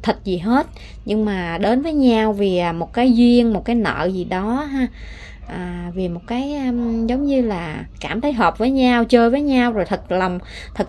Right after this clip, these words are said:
tình với nhau vậy cô chú anh chị. Đó,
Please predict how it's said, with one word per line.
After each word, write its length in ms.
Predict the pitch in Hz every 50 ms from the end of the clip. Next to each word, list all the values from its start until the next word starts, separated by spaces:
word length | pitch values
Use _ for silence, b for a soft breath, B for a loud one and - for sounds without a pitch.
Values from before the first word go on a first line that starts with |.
| - -
tình 180 | 202 185 185
với 120 | 196 226 262
nhau 300 | 285 277 262 240 233 220
vậy 100 | 214 220
cô 80 | 220 254
chú 160 | 254 - 262
anh 160 | 285 269 254
chị. 260 | 233 160 117 160 180 - - B B B B B B B B B - - - - - - - - - - - - - - - - - - - - - - - - - -
Đó, 80 | 233